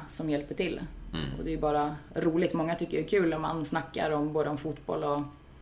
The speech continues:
Speaker 1: alla andra saker däremellan.
Speaker 2: Mm.
Speaker 1: Så det blir ju liksom som en social grej.
Speaker 2: Mm. Mm. Ehm, och sen, och, och, och ni har också någonting, ni ses innan matcherna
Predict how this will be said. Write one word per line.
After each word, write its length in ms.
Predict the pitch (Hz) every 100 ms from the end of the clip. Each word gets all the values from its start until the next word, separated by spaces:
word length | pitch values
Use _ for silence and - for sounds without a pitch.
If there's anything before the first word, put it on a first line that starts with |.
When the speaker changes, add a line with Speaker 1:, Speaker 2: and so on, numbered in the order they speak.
| - - - - - - - -
Speaker 1:
alla 220 | 151 151
andra 260 | 151 156 170
saker 340 | 151 143 147
däremellan. 640 | 143 143 151 165 170 - 92 -
Speaker 2:
Mm. 180 | 87 73 73 - - - -
Speaker 1:
Så 120 | -
det 80 | 190
blir 160 | 214 214
ju 60 | 208
liksom 360 | 190 180 185
som 280 | 180 185 175
en 160 | 170 175
social 520 | 185 180 180 175 175
grej. 360 | 202 208 - 185 - -
Speaker 2:
Mm. 260 | 85 82 82 - - - - - - - - - - - - - - - - 85
Mm. 280 | 95 135 - - - - - - - - -
Ehm, 880 | - 104 110 110 110 107 107 104 104 - -
och 180 | 110 107
sen, 340 | - 110 104
och, 200 | 101 113 107 98
och, 300 | 90 - - - - - 101
och 80 | 104
ni 100 | 101
har 180 | 104
också 240 | 98 - 107
någonting, 440 | 101 101 104 101
ni 120 | 110
ses 360 | 104 - 104 98
innan 300 | 101 92 95
matcherna 520 | 98 - - 92 90